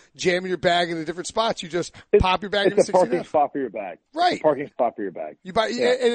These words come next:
Speaker 1: and the,
Speaker 2: I mean,
Speaker 1: and,
Speaker 2: look,
Speaker 1: yeah, it makes total
Speaker 2: it,
Speaker 1: sense.
Speaker 2: it's a great idea. Here's the problem is I've got on planes before where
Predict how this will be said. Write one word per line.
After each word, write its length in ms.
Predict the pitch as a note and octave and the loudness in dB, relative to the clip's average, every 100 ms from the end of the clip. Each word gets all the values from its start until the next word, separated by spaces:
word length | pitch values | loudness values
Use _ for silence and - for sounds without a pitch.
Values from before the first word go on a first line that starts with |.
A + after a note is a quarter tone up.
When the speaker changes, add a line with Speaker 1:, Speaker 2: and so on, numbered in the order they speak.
| A#3+ | 2
Speaker 1:
and 140 | A#3 | 0
the, 80 | A#3 | 2
Speaker 2:
I 60 | D3 | 6
mean, 80 | D#3+ | 8
Speaker 1:
and, 100 | E3+ | 8
Speaker 2:
look, 120 | C#3 - - | 4 -8 -12
Speaker 1:
yeah, 180 | D#4 | -12
it 60 | A#3+ C3+ _ _ | -12 -16 _ _
makes 200 | G3+ G3+ | -8 -8
total 200 | - A#3+ | -8 -8
Speaker 2:
it, 60 | A3 | -2
Speaker 1:
sense. 200 | E3+ E3 | -2 -2
Speaker 2:
it's 120 | - | -4
a 40 | |
great 240 | C#3+ C#3+ E3+ | 2 4 6
idea. 320 | C#3+ A#2+ C#3 C3 | 4 2 0 0
Here's 180 | C#3 C#3 | -2 -2
the 60 | C#3 | -2
problem 420 | C3 A#2 G2 F2 | 0 0 0 -8
is 120 | F#2 - - | -14 -14 2
I've 200 | C#3+ C#3 | 2 6
got 160 | D#3+ | 6
on 140 | D#3 C#3 | 6 2
planes 260 | C3 C3 | -2 -2
before 480 | A#2 A2+ G#2+ A2 A#2 _ _ _ _ | -4 -4 0 0 -2 _ _ _ _
where 580 | - A#2 A2+ A2 G#2 | 2 6 6 6 4